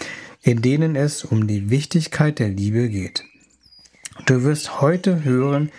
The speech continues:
wie diese Liebe dich glücklicher machen kann. In ersten Korinther dreizehn, Verse zwei bis drei schrieb Paulus:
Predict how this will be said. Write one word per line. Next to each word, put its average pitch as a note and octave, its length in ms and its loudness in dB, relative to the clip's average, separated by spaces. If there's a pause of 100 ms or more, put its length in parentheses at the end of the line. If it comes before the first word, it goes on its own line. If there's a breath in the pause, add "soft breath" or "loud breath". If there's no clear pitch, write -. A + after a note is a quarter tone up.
(240 loud breath)
wie A#2 100 4
diese D#3 460 2
Liebe C3+ 420 0 (300 loud breath)
dich - 160 2
glücklicher C3+ 440 2
machen A2 380 0
kann. G2+ 380 -4 (1200 soft breath)
In A#2 180 2
ersten C3+ 380 2
Korinther C#3 320 0
dreizehn, C3 680 0 (120)
Verse A2+ 320 0
zwei D3 560 0 (100)
bis D3+ 220 -2
drei A#2 460 2 (320 loud breath)
schrieb - 380 0
Paulus: C#3+ 720 0